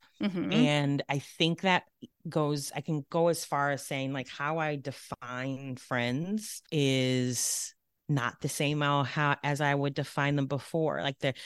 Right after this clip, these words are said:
Speaker 1: Right.
Speaker 2: it's not like, you know, anything less than a friend is less than. But when I think about the small circle of people now, um, that I truly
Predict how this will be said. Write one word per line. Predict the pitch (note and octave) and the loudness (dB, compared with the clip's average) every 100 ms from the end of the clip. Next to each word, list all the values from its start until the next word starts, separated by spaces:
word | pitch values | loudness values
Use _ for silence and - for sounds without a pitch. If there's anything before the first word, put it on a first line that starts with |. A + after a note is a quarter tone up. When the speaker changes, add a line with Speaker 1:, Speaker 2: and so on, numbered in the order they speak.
| - | -4
Speaker 1:
Right. | D3+ | 0
Speaker 2:
it's | D#3 - | 0 2
not | D#3 E3 | 2 4
like, | D3+ C#3 | 2 0
you | D3 | 0
know, | C#3 | 2
anything | C#3 C#3 C3+ | 4 2 2
less | B2+ C3 C#3 | 2 4 2
than | - B2+ | 0 -2
a | B2 | -2
friend | - B2 A#2+ A#2 | -2 0 0 -2
is | C3 A#2+ | -2 -2
less | B2 C3 - | 0 0 -2
than. | - B2 A2 F2 D#3 E3 - - - | -2 -2 -2 -4 -4 -6 -8 -14 0
But | D#3 B2 - | 2 2 2
when | C#3 | 0
I | C3 | 0
think | - D#3 D3+ | 0 -2 -2
about | C#3+ B2+ A#2+ - | -2 -2 -4 -6
the | |
small | C3+ - - - C3+ B2+ D#3 D3 | -10 -10 -10 -6 -4 -2 -2 -2
circle | - C3+ - G#2 A#2 D#3 - | 0 -2 -2 -4 -2 -4 -6
of | - | -12
people | - B2+ A#2+ A#2+ | -8 -6 -2 0
now, | A#2 A#2 A2+ A2+ A#2 - - - | 0 0 0 -2 -4 -10 -20 -4
um, | A#2+ A#2+ A#2 | 0 2 2
that | A#2 G2+ | 0 2
I | A#2 B2 A#2+ B2 | 2 2 2 -2
truly | - - D#3 C3 C3 B2+ B2 A#2+ | -6 -2 0 2 2 4 2 0